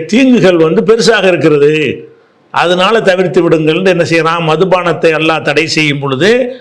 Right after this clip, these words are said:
அது முழுசும் நூறு சதவீதம் கெட்டதுன்னு அல்லாஹ் சொல்லல, அதுல நன்மையும் இருக்கிறது, தீமையும் இருக்கிறது, நன்மையை விட தீமை ஜாஸ்தியா இருக்கிறது, அதனால நீங்க விலகி கொள்ளுங்கள் அப்படின்னு நல்லா சொல்றான்ல. இது மதுபானத்துக்கு தான் சொல்றான்.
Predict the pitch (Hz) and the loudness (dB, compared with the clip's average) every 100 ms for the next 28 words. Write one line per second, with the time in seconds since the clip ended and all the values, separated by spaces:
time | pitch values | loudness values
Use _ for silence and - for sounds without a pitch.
0 | - _ _ - 151 143 151 202 208 202 | -20 _ _ -4 -2 0 0 0 0 0
1 | 170 180 214 196 185 185 190 180 175 160 | 2 2 2 2 0 2 0 2 0 0
2 | 180 185 175 170 160 151 160 139 120 - | 0 2 0 0 0 0 2 0 -4 -12
3 | - _ _ _ _ 120 151 147 139 151 | -20 _ _ _ _ -4 -2 0 -2 -2
4 | 175 185 185 175 147 160 160 156 165 165 | 0 0 2 0 2 2 2 0 0 0
5 | 165 156 143 151 143 175 202 165 175 180 | 0 0 -2 0 0 2 0 -2 0 0
6 | 165 208 208 180 190 214 196 214 208 190 | 2 0 0 0 0 0 0 0 0 0
7 | 170 156 151 165 165 170 202 226 190 165 | 2 2 2 2 0 0 0 0 2 2
8 | 165 165 147 143 127 151 160 113 - _ | 0 0 -2 -2 0 0 -2 -6 -12 _
9 | _ _ _ _ - 160 139 180 185 175 | _ _ _ _ -4 -4 -2 -2 0 0
10 | 175 170 156 170 170 170 160 147 156 170 | 0 0 0 0 0 0 0 0 -2 -2
11 | 180 165 151 180 220 202 208 208 123 | -2 -2 0 0 0 -2 0 0 -2